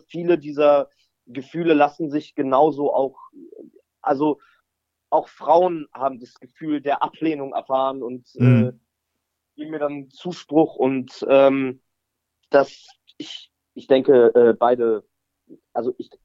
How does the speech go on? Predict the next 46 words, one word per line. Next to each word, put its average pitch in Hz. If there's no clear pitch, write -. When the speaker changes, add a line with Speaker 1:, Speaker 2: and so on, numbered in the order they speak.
Speaker 1:
ich 143
denke, 170
viele 143
Leute 107
können 107
sich 95
in 107
meiner 101
Musik 101
wohlfühlen. 90
Speaker 2:
Neues 139
Album 175
heißt 135
Mondlicht, 180
kommt 139
morgen 131
jetzt 127
raus. 139
Ähm, 135
du 131
hast 185
schon 160
gesagt, 147
wir 135
dürfen 151
auch -
schon 156
mal 131
in 110
eine 135
Nummer 131
reinhören, 131
die 120
noch 127
nicht 127
released 90
wurde. 80
Wir 95
haben 127
jetzt 113
schon 101
sehr, 110
sehr 113
viel 107
gehört 101
oder 71